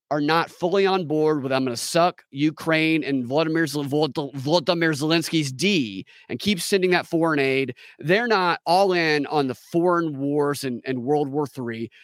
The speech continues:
Nikki Haley could not be more all in on that.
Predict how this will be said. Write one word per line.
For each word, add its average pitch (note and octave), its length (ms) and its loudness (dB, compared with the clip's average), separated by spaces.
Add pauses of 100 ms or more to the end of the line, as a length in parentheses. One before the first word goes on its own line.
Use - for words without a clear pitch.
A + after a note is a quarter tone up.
(120)
Nikki G3 320 0
Haley E3 600 0 (120)
could A3+ 300 0
not D#3 320 -2
be F3 220 0
more B2+ 320 0
all A2+ 240 0
in G#2+ 160 -8
on E2+ 140 -14
that. G1+ 180 -20